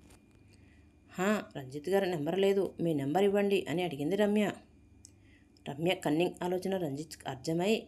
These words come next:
"పవన్, నువ్వు తాతయ్యని తీసుకొని ఇంటికి వెళ్ళు, నేను డ్రాప్ చేస్తాలే," అన్నాడు. "సార్, అంటే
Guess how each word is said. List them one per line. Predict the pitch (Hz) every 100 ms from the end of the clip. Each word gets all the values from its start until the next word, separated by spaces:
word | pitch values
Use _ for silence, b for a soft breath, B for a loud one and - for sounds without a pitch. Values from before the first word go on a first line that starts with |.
| - - -
"పవన్, | 135 170 190 -
నువ్వు | - 170
తాతయ్యని | 165 131 160 185
తీసుకొని | 196 175 - 175 180
ఇంటికి | 156 190 196
వెళ్ళు, | 196 196 196 b b b b -
నేను | 175
డ్రాప్ | 165 139 135 185
చేస్తాలే," | 180 180 202
అన్నాడు. | 202 202 208 190 190 B B B _ - - - - B B B
"సార్, | - 175 180 - -
అంటే | 156